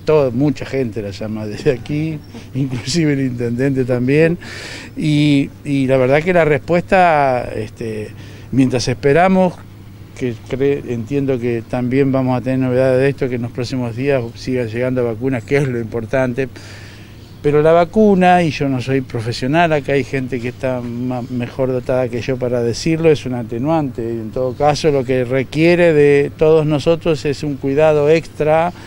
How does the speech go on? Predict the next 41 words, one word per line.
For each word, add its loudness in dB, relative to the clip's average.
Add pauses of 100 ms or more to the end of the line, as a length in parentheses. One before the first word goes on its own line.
(120)
que 2
es -2
el 0
del -2
barbijo, 0
que, 0 (320)
insisto, -4
no -4
quiero 4 (340)
ver 2
que 0
nos -2
pase -2
lo -4
que -6
nos -6
pasó -6
el -4
domingo. -2
Y, -6 (320)
y, -6 (500)
y 2
esta 2
posibilidad 2
que 0
tenemos 0
de -4
tener 0
esto, 0
que -2
es -2
una -2
oportunidad, 0
pero -2
tener -2
más 0
vacunas 0
y -6
que -4
nosotros 0
pa-, -4